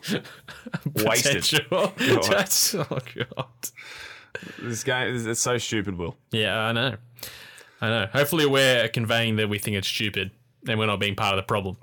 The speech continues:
Speaker 2: Well, y-, yeah. The, the sarcasm's strong in this room.
Speaker 1: Yeah. Basically, I don't know. There's a bunch of weapons, but we use a rocket launcher.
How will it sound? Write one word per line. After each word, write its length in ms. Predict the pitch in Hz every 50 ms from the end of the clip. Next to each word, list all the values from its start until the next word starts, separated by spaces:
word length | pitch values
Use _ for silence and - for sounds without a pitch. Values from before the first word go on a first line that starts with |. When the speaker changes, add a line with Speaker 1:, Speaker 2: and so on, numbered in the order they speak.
| - - 131
Speaker 2:
Well, 100 | 139 139
y-, 180 | 143 143 139 -
yeah. 240 | 175 165 143 123 110 - - - - -
The, 180 | 147 156 165 175
the 140 | 175 180
sarcasm's 580 | 147 - 185 185 202 208 196 185 165 147 139 123
strong 260 | - - 147 147 147
in 60 | 135
this 180 | 120 113 101 -
room. 260 | 120 107 98 - - - - _ _ _ _ _
Speaker 1:
Yeah. 300 | - 110 98 65 57 - - - - - - - - - - - - - - -
Basically, 760 | 143 147 160 151 - 180 139 147 147 139 135 135 131 131 - -
I 140 | 147 156
don't 100 | 143 127
know. 180 | 120 120 123 120 117 - - -
There's 160 | - 131 120 120
a 40 | 117
bunch 240 | 135 139 131 - -
of 100 | 120 107
weapons, 380 | 107 113 110 - 131 120 110 117
but 140 | 120 110
we 120 | 107 110 113
use 180 | 113 113 98
a 40 | 101
rocket 220 | 101 95 - - 101
launcher. 320 | 95 92 90 - 98